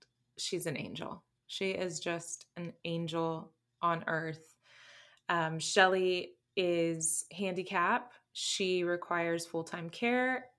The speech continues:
and at the same time, she is very independent. <laughs> So when it comes to, like, her necessities, she requires care for that, um, as well. You know, um, bathing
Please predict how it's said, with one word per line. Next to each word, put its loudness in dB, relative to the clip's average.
and 4
at -2
the -2
same -2
time, -4
she -4
is -2
very 0
independent. -8
<laughs> 0
So 4
when 2
it 0
comes 0
to, 2
like, 2
her 2
necessities, -4
she -4
requires -4
care -8
for -10
that, -10
um, -4
as -6
well. -2
You -4
know, -6
um, -6
bathing 2